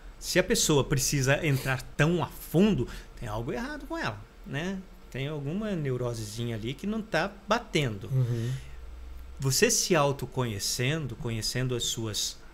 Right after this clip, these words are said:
Speaker 1: propriedades, conhecendo seus limites, trabalhando as, os seus limites, você consegue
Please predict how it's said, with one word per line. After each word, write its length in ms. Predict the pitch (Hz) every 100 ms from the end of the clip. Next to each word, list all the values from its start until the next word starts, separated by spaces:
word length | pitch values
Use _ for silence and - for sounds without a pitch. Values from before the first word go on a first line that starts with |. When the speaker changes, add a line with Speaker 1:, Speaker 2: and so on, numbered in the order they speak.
| - - -
Speaker 1:
propriedades, 920 | 113 113 104 101 110 135 143 107 98
conhecendo 480 | - 113 - 127 127
seus 220 | 127 110
limites, 480 | 104 104 127 156 -
trabalhando 760 | 117 110 107 107 147 175 139 - - - -
as, 300 | 123 - -
os 180 | 160
seus 200 | - 127
limites, 720 | 104 110 127 196 - 131 - - - - -
você 240 | - 135 233
consegue 540 | - 330 - 156 117